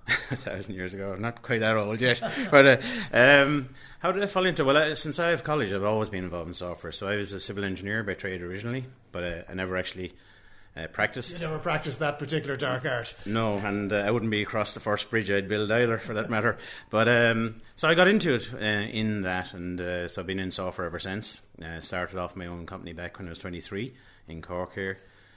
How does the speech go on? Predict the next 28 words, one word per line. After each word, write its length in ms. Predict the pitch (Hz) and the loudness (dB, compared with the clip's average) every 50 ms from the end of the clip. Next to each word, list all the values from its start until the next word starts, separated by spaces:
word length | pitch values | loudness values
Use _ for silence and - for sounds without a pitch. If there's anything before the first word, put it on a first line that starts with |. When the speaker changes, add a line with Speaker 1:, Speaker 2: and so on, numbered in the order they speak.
| _ - | _ -14
Speaker 1:
and, 580 | 78 82 82 82 85 85 85 85 85 82 78 | -12 -10 -8 -8 -8 -8 -8 -8 -8 -8 -8
uh, 420 | 87 85 82 82 82 82 85 85 82 | -8 -6 -6 -6 -6 -6 -6 -6 -6
then 220 | 80 90 90 85 | -6 -6 -6 -6
started 320 | 82 - 92 87 87 82 87 | -6 -4 -4 -4 -4 -4 -2
off 200 | 90 90 87 - | -4 -4 -4 -6
with 60 | 92 | -10
the 40 | - | -8
current 300 | - 98 98 98 95 92 | -4 -4 -2 -2 -4 -6
company 240 | - 95 87 90 90 | -8 -10 -8 -8 -10
back 220 | 82 85 87 - | -8 -8 -10 -10
in 60 | 90 | -10
ninety-four, 580 | 87 87 85 - 87 - - 107 120 156 139 - - - - _ _ _ - - | -10 -10 -10 -10 -10 -8 -6 -6 -4 -4 -6 -8 -12 -20 -20 _ _ _ -16 -12
and, 520 | 92 87 87 87 90 90 90 90 87 85 | -12 -10 -8 -8 -8 -8 -8 -8 -8 -8
uh, 280 | 90 90 90 90 90 87 - - - - - - - - | -8 -8 -8 -8 -8 -10 -12 -16 -20 -20 -20 -20 -16 -6
ran 260 | - 92 101 107 107 | -2 0 0 0 2
that 160 | 107 107 107 | 2 0 0
for 140 | - - 110 | 0 -2 -6
a 20 | 98 | -6
few 160 | - 107 104 | -4 -4 -4
years, 300 | 107 107 107 101 - - | -2 -2 -2 -2 -2 -2
sold 260 | 113 107 113 117 123 | -2 -2 -2 -2 -4
it, 180 | 131 127 - - - _ _ _ _ _ _ _ _ - | -6 -6 -10 -14 -18 _ _ _ _ _ _ _ _ -14
and 580 | 92 92 92 92 92 92 90 92 92 90 - - - _ _ _ _ _ _ _ - | -10 -8 -6 -6 -6 -6 -6 -6 -6 -8 -8 -12 -18 _ _ _ _ _ _ _ -18
then 540 | - 82 98 95 92 92 90 92 92 90 85 - - - - _ _ - | -10 -6 -4 -4 -2 -2 -4 -4 -4 -6 -8 -10 -16 -20 -20 _ _ -14
just 180 | - 80 - | -12 -12 -12
recently 460 | - 85 80 - - 78 78 85 80 80 | -10 -12 -12 -12 -14 -14 -12 -12 -12 -12
repurchased 600 | 82 85 87 - 98 87 80 - - 69 - - | -12 -12 -12 -10 -10 -12 -10 -10 -12 -12 -14 -14
it. 80 | - | -16